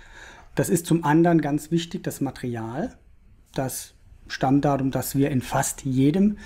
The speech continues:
der Prozesse wiederfinden werden. Und es sind außerdem die Konditionen. Stammdaten, die wir hier nicht sehen, sind die Stammdaten, die aus dem Bereich der Bezugsquellenfindung resultieren, zum Beispiel den Einkaufsinfosatz,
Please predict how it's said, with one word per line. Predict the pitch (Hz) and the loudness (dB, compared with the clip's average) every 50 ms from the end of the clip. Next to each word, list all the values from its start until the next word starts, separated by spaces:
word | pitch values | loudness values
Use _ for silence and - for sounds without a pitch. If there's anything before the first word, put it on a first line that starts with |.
| - - - - | -18 -16 -4 -2
der | 185 175 | -2 0
Prozesse | 175 175 175 170 - 180 180 170 190 180 180 | 0 0 -2 0 0 0 0 0 -2 -4 -4
wiederfinden | 190 180 196 170 - 196 196 - - 185 185 | -4 -4 -4 -4 -2 -4 -4 -2 -2 -4 -4
werden. | 190 196 196 - 285 - - - - - - - - - - - - - - - - | -4 -4 -6 -6 -8 -12 -14 -18 -20 -20 -20 -20 -20 -20 -20 -20 -20 -20 -20 -8 -2
Und | - 180 180 | 0 2 2
es | 175 165 | 2 0
sind | 185 208 | 0 -2
außerdem | 139 143 147 147 156 147 147 160 160 165 160 - - - - | -2 -2 -2 0 0 2 4 4 4 4 2 -2 -8 -8 -6
die | 151 143 | -6 -4
Konditionen. | - 151 156 156 147 139 - - - 135 131 139 156 185 247 294 - - - - - - - - - | 0 2 2 4 2 2 0 -2 -4 -2 0 0 0 0 0 -2 -4 -8 -14 -20 -20 -20 -20 -20 -16
Stammdaten, | - - - 175 165 180 170 175 170 160 156 | -10 -2 0 2 4 4 4 4 2 2 2
die | 156 160 151 | 0 0 2
wir | 151 135 | 2 0
hier | 143 143 | 2 2
nicht | 147 175 208 - - | 2 2 2 0 -4
sehen, | - 226 220 226 233 226 247 240 233 - - - - - - _ _ _ _ _ _ _ _ _ | -2 0 2 4 4 4 4 4 2 -2 -10 -20 -20 -20 -20 _ _ _ _ _ _ _ _ _
sind | - - 175 175 170 170 170 | -6 0 0 2 2 0 0
die | 175 160 156 156 160 - | 2 4 4 4 4 2
Stammdaten, | - - - 165 147 151 151 151 160 151 147 147 147 156 147 139 - | -2 -4 -2 0 2 2 2 2 2 2 0 2 2 0 0 0 0
die | - 156 151 151 151 160 - - - - _ | -2 0 2 2 2 2 0 -4 -10 -8 _
aus | - 143 135 - - | -2 -2 -2 -2 -2
dem | 151 139 127 | -2 -2 0
Bereich | 135 127 123 131 127 127 131 120 - - - | -2 -4 -4 -4 -4 -4 -4 -4 -6 -6 -4
der | 143 123 120 | -4 -4 -4
Bezugsquellenfindung | 123 - - - 170 170 - - - 202 196 202 196 170 - - 190 196 196 190 185 | -6 -6 -4 -2 -2 -2 -4 -4 -4 -2 0 0 0 0 2 2 2 2 2 0 0
resultieren, | 175 175 175 170 190 175 165 165 - 175 175 170 170 170 170 170 165 165 - - - - - | 2 2 0 0 0 0 0 2 2 2 4 4 4 4 4 2 2 0 -4 -14 -20 -20 -14
zum | - - 147 139 | -4 -2 -2 0
Beispiel | 135 139 135 127 - - 131 127 | 0 0 -2 -4 -6 -8 -8 -8
den | 127 - | -6 -4
Einkaufsinfosatz, | 131 131 123 - 131 - - - 156 175 170 - 175 160 - 143 139 - - - | -4 -6 -4 -6 -8 -6 0 2 2 2 2 0 -2 -2 -2 -4 -4 -6 -8 -14